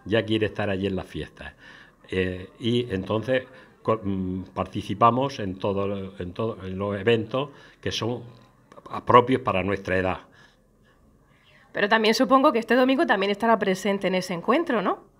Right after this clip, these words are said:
Speaker 1: Sí, eh, hay por costumbre, ya tenemos por costumbre estar presente en el evento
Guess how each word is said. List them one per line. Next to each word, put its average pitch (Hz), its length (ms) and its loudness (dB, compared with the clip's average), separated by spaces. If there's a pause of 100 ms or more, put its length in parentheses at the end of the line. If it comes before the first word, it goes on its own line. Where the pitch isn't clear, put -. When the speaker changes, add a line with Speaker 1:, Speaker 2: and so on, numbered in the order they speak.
(100)
Speaker 1:
Sí, - 440 -2
eh, 98 400 0
hay 117 120 2
por 120 180 2
costumbre, 131 580 -2
ya 117 160 -2
tenemos 117 280 -6
por 113 160 -6
costumbre 127 680 -4
estar 101 540 -6
presente 110 380 -8
en 117 80 -4
el 120 100 -2
evento 127 560 -2